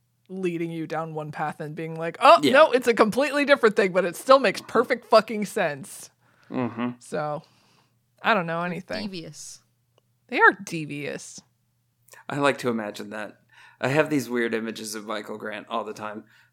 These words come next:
Speaker 2: but now Michael Grant's just in front of a typewriter with his cigar, and then he just chuckles to himself, stops, looks up, he's like,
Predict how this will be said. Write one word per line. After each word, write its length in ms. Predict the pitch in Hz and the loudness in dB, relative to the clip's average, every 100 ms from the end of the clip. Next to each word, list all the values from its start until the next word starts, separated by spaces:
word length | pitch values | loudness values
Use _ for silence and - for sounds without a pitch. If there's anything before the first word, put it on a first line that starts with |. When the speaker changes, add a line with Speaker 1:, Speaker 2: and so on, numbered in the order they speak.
| - | -4
Speaker 2:
but 100 | 117 | 0
now 140 | 120 | 2
Michael 320 | 117 113 127 | 2 0 -2
Grant's 320 | 107 107 107 | -4 -6 -6
just 240 | - 113 - | -6 -6 -6
in 100 | 110 | -6
front 220 | 117 110 | -4 -4
of 60 | 104 | -6
a 40 | |
typewriter 560 | 101 104 104 113 107 110 | -8 -8 -4 -2 -2 -2
with 180 | 107 107 | -6 -10
his 120 | 104 | -10
cigar, 560 | - 107 101 104 104 104 - - - - - | -8 -8 -6 -6 -8 -12 -18 -20 -20 -20 -10
and 160 | 113 113 | -4 -2
then 80 | |
he 80 | 113 | -2
just 260 | 107 110 - | -4 -6 -6
chuckles 380 | - 107 113 107 | -4 -4 -4 -4
to 100 | 113 | -6
himself, 400 | 104 - 110 - | -6 -4 -4 -4
stops, 460 | - 107 107 - | -6 -4 -4 -6
looks 240 | 107 107 - | -10 -8 -6
up, 180 | 107 | -8
he's 220 | - 104 101 | -8 -10 -10
like, 320 | 104 101 | -10 -12